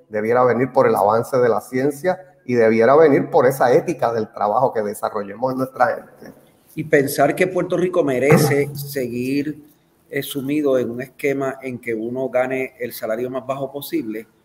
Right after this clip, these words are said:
Speaker 2: es como que un poco pensar, cuando se piensa así, que es que no, no nos merecemos más y que es un problema como de autoestima, ¿verdad?
Speaker 1: Sí, yo, yo creo que, de nuevo, nuestro estudio lo, lo habla claramente, los trabajadores gritan eso, ¿no? "Mira, este, nosotros estamos dispuestos a colaborar más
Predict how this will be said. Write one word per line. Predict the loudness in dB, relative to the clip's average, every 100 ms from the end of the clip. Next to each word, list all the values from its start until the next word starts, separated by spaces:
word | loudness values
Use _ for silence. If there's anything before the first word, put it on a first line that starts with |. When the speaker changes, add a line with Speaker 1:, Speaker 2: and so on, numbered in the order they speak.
| _ _ _ _ _ _
Speaker 2:
es | -16
como | -8 -4 -4 -2
que | -2
un | -2 -4
poco | -6 -2 -4 -4
pensar, | -4 -4 -6 -4 -2 -2 -6
cuando | -14 -14
se | -16
piensa | -12 -12 -10
así, | -12 -10 -16 _ _ _ _
que | -10 -6
es |
que | -4
no, | -4 -6 -8
no | -6 -4
nos | -2
merecemos | -2 -2 -4 -4 -6
más | -10 -10 -16 _
y | -18 -16
que | -10 -8 -8
es | -10 _ _
un | -16
problema | -8 -6 -4 -6
como | -4
de | -4
autoestima, | -4 -8 -18 -18 -16 -18 _ _ _ _ _ _ _ _ _
¿verdad? | -20 -18 -18 -14
Speaker 1:
Sí, | 0 2 4 2 2
yo, | 4 4 4
yo | 2 4
creo | 4 4
que, | 4
de | 4 4 4 4
nuevo, | 6 6 4 4
nuestro | 0 0 -2
estudio | -2 0 4 6
lo, | 6 6
lo | 6 6
habla | 6 6 4 4
claramente, | 4 4 4 2 0 0
los | 0 0
trabajadores | -2 0 0 2 2 0 0
gritan | 0 2 2 2
eso, | 0 0 -2 -2
¿no? | -2 -2
"Mira, | -2 0 0 -2 -8 -10 -10
este, | -8 -10 -12 _ _
nosotros | -6 -2 0 0
estamos | 0 0 0
dispuestos | -2 -2 -4 -2 -4
a | -2
colaborar | 0 2 2 0 -2 0
más | 0 0